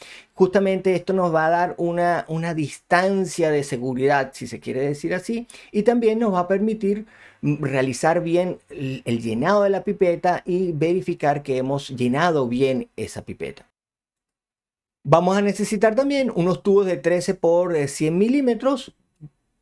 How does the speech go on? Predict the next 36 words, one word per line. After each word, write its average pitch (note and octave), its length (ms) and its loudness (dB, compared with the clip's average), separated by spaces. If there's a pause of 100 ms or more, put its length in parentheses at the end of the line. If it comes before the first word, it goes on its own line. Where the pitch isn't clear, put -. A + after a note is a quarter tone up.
(140)
Una C3 220 0
gradilla G3+ 500 0
para D#3 200 0
colocar B2 340 -2
todos B2+ 260 0
estos F#3 260 -4
tubos, B3 480 0
una A#3 260 2
pipeta G#3+ 380 2
de F#3+ 160 0
cinco A3+ 360 0
mililitros A3 600 0
con F3 140 0
la D#3 140 0
cual E3+ 200 2
vamos E3+ 420 -2
a D#3 220 -2
tomar D3 360 -2
el A#2 140 -2
reactivo A#2 460 -4
de E3+ 100 0
Dravkin, D#3+ 500 -2 (460)
un D#3 140 2
reloj F3+ 420 2
para B2+ 160 0
llevar A#2 280 0
el C#3+ 140 -2
tiempo G3+ 360 0
porque B2 180 -6
esto A#2+ 160 -10
se B2 160 -4
debe A#2+ 380 -2
incubar B2+ 560 -2 (300)
unos A2 200 -6
diez B2+ 220 -2
minutos. F3+ 500 0